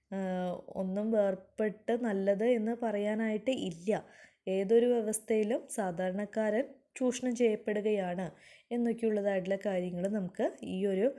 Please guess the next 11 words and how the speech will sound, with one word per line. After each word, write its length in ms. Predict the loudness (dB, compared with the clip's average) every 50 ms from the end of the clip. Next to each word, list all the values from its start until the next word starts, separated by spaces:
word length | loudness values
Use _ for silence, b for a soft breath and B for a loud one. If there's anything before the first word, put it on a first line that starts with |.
| B B B B B 0
ഗോവർദ്ധൻ 640 | 2 4 6 6 6 4 0 0 2 0 0 0 0 -2
വന്നു 340 | -2 -2 0 0 0 0 0
ചേർന്നതായിട്ടുള്ള 880 | 2 2 2 2 2 0 0 0 0 0 0 0 -2 -2 -2 -4 -4
പ്രദേശത്തെക്കുറിച്ചിട്ട്, 1120 | -4 -4 -2 -2 0 0 -2 -2 -4 -6 -4 -2 -4 -2 -2 -2 -4 -4 -6 -8 -8 -6 -6 -6
നഗരത്തെക്കുറിച്ചിട്ട് 960 | -6 -4 -4 -4 -4 -4 -4 -4 -6 -6 -4 -4 -6 -6 -6 -10 -6 -6 -2
വർണ്ണിച്ചിരിക്കുന്നതിൽ 920 | -2 -2 -2 -2 -4 -6 -6 -6 -8 -8 -8 -6 -6 -6 -4 -4 -4 -4
നിന്ന് 220 | -6 -6 -4 -6 -4
മനസ്സിലാക്കാനായിട്ട് 880 | -4 -4 -4 -6 -4 -4 -6 -6 -6 -8 -8 -8 -8 -8 -10 -8 -4
സാധിക്കും. 500 | -2 0 0 0 -2 -4 -8 -12 -18 -20 _ _ _ b b b b b b b b b b b b b
അതുകൊണ്ടാണ് 520 | -4 -2 0 0 0 0 0 2 2 0 2
ഇവിടെ 200 | 2 2 2